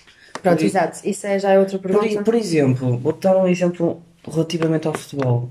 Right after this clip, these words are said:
Speaker 1: Sim.
Speaker 2: Estás a ver? Tipo, o Messi nasceu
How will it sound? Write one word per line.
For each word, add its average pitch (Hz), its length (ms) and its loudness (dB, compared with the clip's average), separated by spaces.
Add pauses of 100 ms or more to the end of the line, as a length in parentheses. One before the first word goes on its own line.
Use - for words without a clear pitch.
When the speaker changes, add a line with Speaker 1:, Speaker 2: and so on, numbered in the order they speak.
(600)
Speaker 1:
Sim. 165 320 -4
Speaker 2:
Estás 131 240 -4
a 131 80 2
ver? 135 160 4
Tipo, 135 320 -8
o 196 80 0
Messi 143 500 0 (600)
nasceu 143 560 2